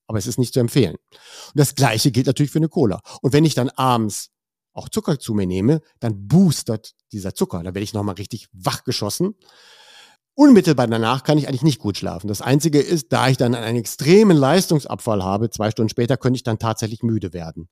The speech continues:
Aufgrund dessen, dass ich diesen Insulinpeak hatte, bin ich nicht mehr versorgt. Aber dann greifen die Leute dann doch nochmal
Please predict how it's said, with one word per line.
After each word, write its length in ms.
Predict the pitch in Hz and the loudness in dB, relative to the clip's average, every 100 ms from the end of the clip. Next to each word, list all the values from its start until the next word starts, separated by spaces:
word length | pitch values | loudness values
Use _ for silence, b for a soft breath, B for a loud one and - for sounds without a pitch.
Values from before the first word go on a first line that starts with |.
| - | -16
Aufgrund 580 | 101 - 110 127 127 - | -16 -6 2 2 2 -2
dessen, 400 | 113 - 151 - b | -2 0 -2 -2 b
dass 160 | b 107 | b -6
ich 80 | 107 | -4
diesen 240 | 123 131 | -6 -4
Insulinpeak 800 | 127 117 117 143 131 120 110 - | -4 -2 2 4 2 0 -4 -4
hatte, 260 | 101 151 147 b b | -2 -2 -2 b b
bin 140 | 131 | 4
ich 140 | 151 123 | 4 4
nicht 180 | 139 151 | 2 2
mehr 100 | 131 | 2
versorgt. 540 | 139 180 110 - - b b b b b - | 4 2 2 -2 -20 b b b b b -6
Aber 460 | 220 208 156 127 | -2 0 -2 -4
dann 160 | 131 143 | -4 -4
greifen 380 | 120 117 127 151 | 0 0 0 0
die 60 | |
Leute 300 | 127 123 - | 2 2 2
dann 180 | 127 127 | 0 2
doch 220 | 127 131 | 2 0
nochmal 480 | 139 107 127 131 139 | 0 0 0 0 -2